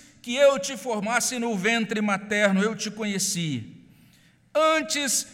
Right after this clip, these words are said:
que saísses da madre, te consagrei e te constituí profeta às nações." Verso cinco.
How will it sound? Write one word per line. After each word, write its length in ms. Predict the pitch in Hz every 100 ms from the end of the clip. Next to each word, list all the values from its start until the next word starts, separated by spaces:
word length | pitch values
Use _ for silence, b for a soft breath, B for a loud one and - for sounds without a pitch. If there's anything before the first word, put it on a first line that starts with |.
| -
que 120 | - 262
saísses 1000 | - 226 220 285 277 277 254 - 151 147
da 160 | 214
madre, 580 | 233 214 240 247 226 233
te 220 | 233 -
consagrei 1160 | 214 - 247 226 - 226 175 202 208 185 - -
e 80 | -
te 220 | 208 -
constituí 1000 | 220 - 269 294 277 - - 269 262 240
profeta 1200 | 262 254 254 233 - 233 247 240 247 233 - - -
às 380 | 190 214 202 165
nações." 580 | 208 202 214 190 139 -
Verso 460 | 127 175 233 -
cinco. 480 | - 294 277 202 -